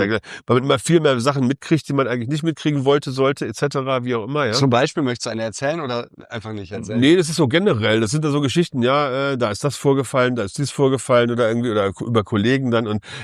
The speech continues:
Speaker 1: ich mach das ja grundsätzlich nicht, ja, ich sag mal, weil, ähm, ich, ich hab mit dem Barpersonal ja jetzt nicht viel zu tun, aber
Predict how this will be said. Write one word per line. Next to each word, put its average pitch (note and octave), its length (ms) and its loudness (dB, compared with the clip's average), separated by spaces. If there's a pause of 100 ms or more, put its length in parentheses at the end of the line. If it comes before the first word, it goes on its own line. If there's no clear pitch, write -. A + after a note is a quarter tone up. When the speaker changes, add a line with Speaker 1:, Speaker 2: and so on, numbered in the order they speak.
Speaker 1:
ich G#2 140 0
mach A#2 140 2
das B2 180 -4
ja G#2+ 80 2
grundsätzlich G2+ 600 0
nicht, E2+ 220 -4
ja, G#2+ 100 2
ich A2+ 80 -4
sag A2+ 120 0
mal, G2+ 160 0
weil, G2 160 2 (380)
ähm, G2+ 360 2
ich, - 180 -6
ich - 160 -4
hab A#2+ 100 2
mit A2 180 -4
dem G2 120 0
Barpersonal A2 640 2
ja A2 80 2
jetzt A2 220 -4
nicht G#2 100 -8
viel G#2+ 140 0
zu G#2 100 -6
tun, B2 340 2
aber F2 200 0